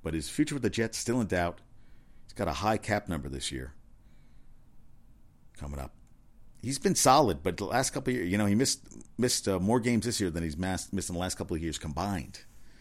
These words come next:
You know, I, I feel like football just ended,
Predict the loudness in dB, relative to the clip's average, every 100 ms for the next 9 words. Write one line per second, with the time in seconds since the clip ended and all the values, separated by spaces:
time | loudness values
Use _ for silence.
0 | -20 -20 -18 -20 -18 -18 -18 -20 -20 -12
1 | -4 -4 -4 -12 -2 0 4 2 4 2
2 | 2 0 2 2 2 0 2 2 0